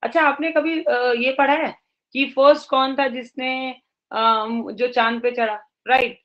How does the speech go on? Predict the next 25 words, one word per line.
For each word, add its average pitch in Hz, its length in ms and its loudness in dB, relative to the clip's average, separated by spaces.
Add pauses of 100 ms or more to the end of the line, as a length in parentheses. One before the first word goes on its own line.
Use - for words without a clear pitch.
(100)
first 254 380 -2
कौन 247 280 -2
था 269 80 0
जो 240 340 -2
चांद 214 340 -2
पे 240 100 0
गया 220 240 -2
था? 214 160 -10 (420)
तो 269 60 -8
ये 294 140 0
जो 330 120 -4
first 277 420 -2
वाले 285 160 0
questions 254 420 -4
होते 226 180 -6
हैं 202 60 -4
ना, 214 60 -8
इंपॉर्टेंट 233 600 -4
first, 185 380 -6 (140)
वो 240 240 -2
questions 233 460 -6
थोड़े 220 200 -4
से 226 140 -10
देख 208 260 -6
लेने। 202 280 -10